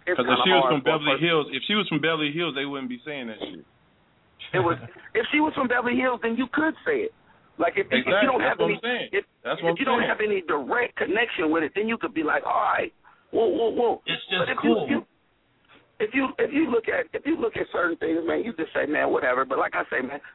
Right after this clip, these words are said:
Speaker 1: tomorrow is the, the turkey giveaway. Um, I'm giving away a free mixtape on Thanksgiving. It's called The Realest Shit I Never Wrote Six. Um, and on December eighteenth, man, my, uh,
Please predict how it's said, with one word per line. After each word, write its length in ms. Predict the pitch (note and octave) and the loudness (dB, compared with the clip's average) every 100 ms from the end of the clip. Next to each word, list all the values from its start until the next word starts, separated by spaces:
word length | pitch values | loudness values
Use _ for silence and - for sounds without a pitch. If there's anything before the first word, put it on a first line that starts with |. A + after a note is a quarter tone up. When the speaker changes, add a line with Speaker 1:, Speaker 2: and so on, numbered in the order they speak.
| - | -8
Speaker 1:
tomorrow 640 | - D3 F3 F3 E3+ E3 D3 | -2 2 4 4 4 2 0
is 60 | - | -2
the, 160 | B2 G#2+ | -4 -4
the 80 | B2+ | -6
turkey 340 | - D3+ D3+ | -2 -2 -2
giveaway. 560 | C#3+ D#3+ D3+ D#3 D3+ - - _ - | -2 0 2 2 2 0 -6 _ 0
Um, 340 | C#3 C3+ B2+ - | 2 4 2 -2
I'm 180 | C3+ B2 | -4 -4
giving 200 | C#3 C#3 | -2 0
away 220 | C3+ C3+ | 2 2
a 100 | C3+ - | 0 0
free 160 | E3 | 0
mixtape 500 | D#3+ D#3+ - D#3 D3 | 2 -2 -2 0 0
on 160 | D3 C#3 | 2 0
Thanksgiving. 600 | - - - D3+ C#3 C#3+ C3+ | 0 -4 -2 0 0 2 0
It's 120 | C3+ | 0
called 280 | C#3+ C3+ C3+ | 2 2 2
The 60 | A#2+ | 0
Realest 280 | C#3 C3+ - | 0 -2 -2
Shit 80 | C#3+ | 0
I 80 | C3 | 2
Never 240 | C#3 C3 | 2 2
Wrote 240 | C3+ C3 - | 2 0 -2
Six. 220 | - C#3 - - _ _ _ _ _ _ A#2+ | -2 -2 -2 -20 _ _ _ _ _ _ 0
Um, 500 | A#2+ A#2+ A2 G#2+ G#2+ _ _ _ _ | 2 4 2 0 -6 _ _ _ _
and 420 | C3+ C3+ B2+ B2 A2 | 0 2 4 2 0
on 160 | C3 B2+ | -2 -2
December 460 | C#3 - E3+ D#3 | -4 -4 -2 0
eighteenth, 440 | D3 D3+ - D3+ - | 0 -2 -2 -4 -2
man, 340 | C3 C3 C3 - | 0 0 0 -6
my, 240 | A#2+ B2 B2 | -2 0 2
uh, 280 | A#2+ A2+ | 4 2